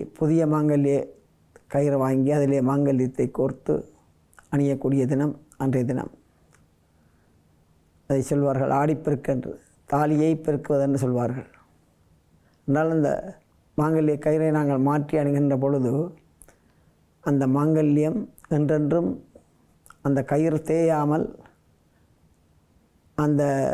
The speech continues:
வாழ்க்கையிலே எல்லா விதமான தன்மைகளும் பெருக வேண்டும் என்று விரும்புவார்கள்.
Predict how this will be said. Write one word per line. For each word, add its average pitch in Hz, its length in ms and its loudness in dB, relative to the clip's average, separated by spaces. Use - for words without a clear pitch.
வாழ்க்கையிலே 160 720 0
எல்லா 156 320 2
விதமான 151 520 2
தன்மைகளும் 160 600 0
பெருக 160 280 0
வேண்டும் 151 400 0
என்று 143 200 2
விரும்புவார்கள். 135 640 0